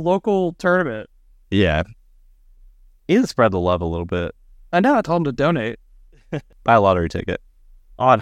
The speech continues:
Speaker 1: honestly.
Speaker 2: Yeah.
Speaker 1: Yeah, he, he, he was telling me, he's like, "Yeah, pull the shield." I'm like, "What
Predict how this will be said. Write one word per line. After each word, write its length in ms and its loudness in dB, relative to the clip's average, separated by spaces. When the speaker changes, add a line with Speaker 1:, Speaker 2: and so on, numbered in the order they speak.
Speaker 1:
honestly. 600 -2
Speaker 2:
Yeah. 220 -6
Speaker 1:
Yeah, 220 -4
he, 320 0
he, 280 -6
he 100 0
was 120 -2
telling 160 4
me, 60 2
he's 100 -2
like, 100 -2
"Yeah, 120 4
pull 120 -4
the 80 -4
shield." 220 0
I'm 100 -6
like, 160 -8
"What 220 0